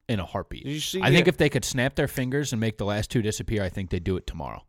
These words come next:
Speaker 2: Man, you
Speaker 1: and
Speaker 2: think in, like,
Speaker 1: redo it.
Speaker 2: five years they'd be like, "Hey, we're just gonna make that all non-canon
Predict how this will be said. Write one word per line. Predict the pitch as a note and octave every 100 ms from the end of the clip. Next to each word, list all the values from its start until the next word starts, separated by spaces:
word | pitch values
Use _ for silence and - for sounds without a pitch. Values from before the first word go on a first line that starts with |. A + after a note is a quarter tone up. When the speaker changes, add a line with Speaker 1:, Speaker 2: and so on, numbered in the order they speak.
| -
Speaker 2:
Man, | E2+ A2+ G#2
you | G#2
Speaker 1:
and | B2
Speaker 2:
think | G2
in, | F2
like, | - G#2+
Speaker 1:
redo |
it. | D2+
Speaker 2:
five | A#2 A2+ G#2+
years | G#2+ A#2
they'd | G#2
be | G2+
like, | G2+
"Hey, | G#2+ G2+ G2
we're | -
just | G#2 G2+ -
gonna | G2+
make | G2 G2 G2
that | G#2
all | G2+
non-canon | G#2 G2+ G2+ G#2 - G#2 G2+ G#2+